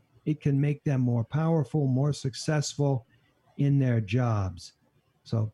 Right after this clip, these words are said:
think about that stuff. Put these tips together on a piece of paper. Follow some of these tips and be more powerful and be more successful in your personal and financial life. You know, I,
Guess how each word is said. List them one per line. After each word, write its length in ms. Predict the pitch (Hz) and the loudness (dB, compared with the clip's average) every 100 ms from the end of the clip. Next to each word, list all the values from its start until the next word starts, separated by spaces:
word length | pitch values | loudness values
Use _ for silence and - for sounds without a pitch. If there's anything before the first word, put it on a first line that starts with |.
| 214 | 0
think 180 | 240 | 2
about 360 | 233 202 202 185 | 2 0 -2 -2
that 240 | 185 170 | -2 -2
stuff. 420 | - - 170 147 - | -4 -4 -4 -4 -4
Put 220 | 208 208 | -4 -2
these 240 | 180 160 | -4 -4
tips 320 | - 185 185 | -6 -8 -6
together 400 | - 151 165 160 156 | -8 -4 -4 -2 -4
on 120 | 151 | -6
a 40 | |
piece 300 | - 170 - | -4 -6 -6
of 100 | 151 | -8
paper. 540 | 160 156 151 151 151 - - _ _ _ - | -6 -6 -4 -4 -4 -8 -20 _ _ _ -20
Follow 600 | - - 175 196 202 202 | -20 -6 -2 0 0 0
some 260 | 175 190 185 | 0 -2 -2
of 80 | 165 | -2
these 180 | 170 151 | -2 -2
tips 380 | 170 160 - | -4 -6 -6
and 100 | 143 | -6
be 140 | 143 147 | -4 -4
more 240 | 143 131 120 | -4 -6 -8
powerful 580 | - 139 139 135 135 131 | -10 -6 -4 -4 -4 0
and 120 | 120 | 0
be 140 | 113 131 | 2 2
more 260 | 127 120 | 2 2
successful 800 | 117 - 120 - 127 120 - 120 | 0 -2 -8 -6 -4 -4 -4 -4
in 100 | 113 | -2
your 140 | 113 107 | -2 -4
personal 600 | - 120 120 123 113 110 - - - _ _ - | -6 -8 -6 -6 -8 -10 -20 -20 -20 _ _ -12
and 200 | 110 104 | -10 -10
financial 760 | - 117 113 110 110 104 113 | -8 -6 -4 -4 -6 -2 0
life. 280 | 107 107 104 | 2 2 4
You 80 | 165 | 6
know, 100 | 185 | 6
I, 100 | 185 | 4